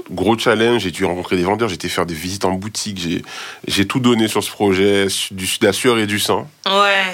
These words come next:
Speaker 1: Il y avait un budget d'à peu près, euh, un ou deux millions d'euros dessus et tout, donc c'était
Speaker 2: Ok.
Speaker 1: mon premier gros budget vraiment à ce point, où j'étais seul designer. On fait le truc, on fait le truc, euh, le produit, euh, est quasiment fini en termes de design,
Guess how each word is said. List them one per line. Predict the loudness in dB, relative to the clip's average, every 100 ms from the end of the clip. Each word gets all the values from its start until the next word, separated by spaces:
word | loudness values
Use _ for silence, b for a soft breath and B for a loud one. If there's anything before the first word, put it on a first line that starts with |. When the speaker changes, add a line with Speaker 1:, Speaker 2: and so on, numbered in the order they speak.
| -2
Speaker 1:
Il | 0
y |
avait | 4 2
un |
budget | 0 -2 -2
d'à | 0 2 2
peu | 0 -4
près, | -2 0
euh, | 2 2 2 2 2
un | 2
ou | 2
deux | 2
millions | 2 4 4 4
d'euros | 4 2 2 2
dessus | 2 0 -2 -2 0 0
et |
tout, | 0 0 0
donc | 0
c'était | 0 0
Speaker 2:
Ok. |
Speaker 1:
mon |
premier | 2 2 2 0
gros | -2 0 0
budget | 0 -4 -4 0 2 4
vraiment | 2 0 0
à | 0
ce | -2
point, | 0 -2 -2 B B B B
où | -6
j'étais | 0 0
seul | 2 0
designer. | 2 2 2 2 0 -4 _ -20 B B B B B
On | -2
fait | 0 0
le | 0
truc, | 0 0 0
on | -2
fait | -2
le |
truc, | -4 -2 -2 -2 -4
euh, | -4 -2
le | -2
produit, | 0 0 0 0 2 2
euh, | 2 -2
est | -4
quasiment | -2 -2 0 -2
fini | -2 0 0
en |
termes | 0 -2
de | -4
design, | -6 0 2 2